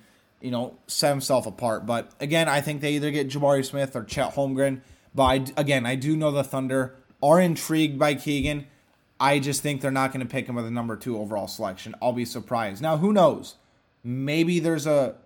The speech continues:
a weird trade at the draft. Maybe somebody trades up for that number two spot. Maybe,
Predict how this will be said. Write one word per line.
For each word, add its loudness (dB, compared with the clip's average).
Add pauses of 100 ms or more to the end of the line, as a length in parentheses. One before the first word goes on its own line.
(100)
a -4
weird 0 (460)
trade -2
at 0
the -2
draft. 2
Maybe 0
somebody -4
trades -2
up 0
for -8
that -2
number -4
two -6
spot. 2
Maybe, -2